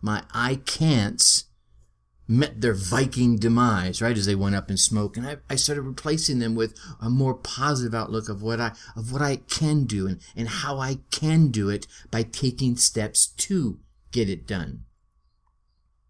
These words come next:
Not too long ago,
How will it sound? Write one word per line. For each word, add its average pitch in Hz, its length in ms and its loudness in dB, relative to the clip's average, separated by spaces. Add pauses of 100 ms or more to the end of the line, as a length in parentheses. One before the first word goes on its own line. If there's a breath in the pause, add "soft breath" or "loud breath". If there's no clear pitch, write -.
(1300 soft breath)
Not 202 160 -2
too 151 120 0
long 135 200 4
ago, 113 320 4